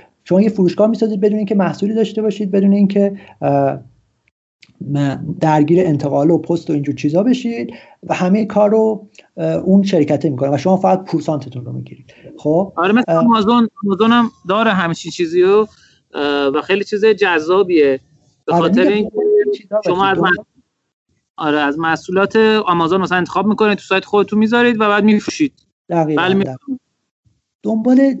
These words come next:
Speaker 1: کارهای خیلی ساده و کوچیک اینجوری باشید و مطمئن باشید اینها درآمدشون خیلی، خیلی بیشتر از اون چیزهایی که توی ایران معمولاً ترند می‌شه و همه در موردش حرف می‌زنن و اینها. دنبال این بازارهای نیش و این حرکت‌های کوچولو باشید،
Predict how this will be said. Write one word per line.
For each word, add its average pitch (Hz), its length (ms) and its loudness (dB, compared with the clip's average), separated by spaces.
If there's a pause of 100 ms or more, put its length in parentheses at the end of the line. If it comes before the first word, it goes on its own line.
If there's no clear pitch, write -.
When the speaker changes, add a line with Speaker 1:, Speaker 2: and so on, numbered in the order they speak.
Speaker 1:
کارهای 196 400 0
خیلی 190 260 -2
ساده 170 520 0 (460)
و 151 100 -6
کوچیک 151 360 -6
اینجوری 156 460 0
باشید 139 420 0
و 165 80 0
مطمئن 175 280 0
باشید 208 240 -2
اینها 160 260 -2
درآمدشون 160 520 -2
خیلی، 170 340 0
خیلی 160 360 -2 (340)
بیشتر 165 340 0
از 151 140 0
اون 156 160 -4
چیزهایی 147 460 -2
که 151 120 -4
توی 147 180 0
ایران 147 360 2
معمولاً 131 320 -2
ترند 143 360 -4
می‌شه 147 220 -6
و 139 100 -2
همه 135 200 -6
در 135 160 -2
موردش 143 280 -4
حرف 143 260 -2
می‌زنن 147 420 -2
و 139 160 -4 (320)
اینها. 127 340 -2 (220)
دنبال 226 320 4
این 233 120 4
بازارهای 165 420 2
نیش 175 340 -2
و - 20 -4
این 156 160 -2
حرکت‌های 143 460 -2
کوچولو 147 380 -4
باشید، 196 500 0